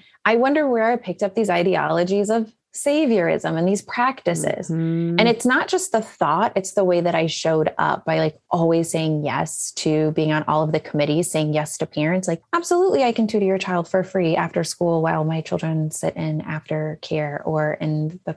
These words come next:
Speaker 1: corner of the room and they're hungry," right? "Absolutely, I can X, Y, and Z." And just not really knowing how to set boundaries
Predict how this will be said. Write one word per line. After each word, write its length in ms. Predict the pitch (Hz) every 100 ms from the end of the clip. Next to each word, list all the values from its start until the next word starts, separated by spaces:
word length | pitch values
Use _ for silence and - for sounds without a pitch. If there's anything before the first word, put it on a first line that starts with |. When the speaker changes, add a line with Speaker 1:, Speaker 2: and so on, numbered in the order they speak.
| _
Speaker 1:
corner 340 | - 170 160
of 80 | 156
the 100 | 151
room 180 | 151 151
and 80 | 147
they're 100 | 151
hungry," 480 | 151 151 - 165 -
right? 200 | 196 214
"Absolutely, 1300 | 262 302 294 - 311 294 302 330 349 - 214 190 160 -
I 200 | 170 165
can 520 | - 170 156 151 151 _ _ _ _
X, 300 | 190 - -
Y, 180 | 165 151
and 260 | 151 160
Z." 360 | - - 185 190 _ - -
And 120 | 214 226
just 180 | 247
not 200 | 240 220
really 200 | 220 214
knowing 180 | 190 180
how 160 | 175 180
to 60 |
set 240 | 175 - -
boundaries 720 | 156 165 220 269 302 -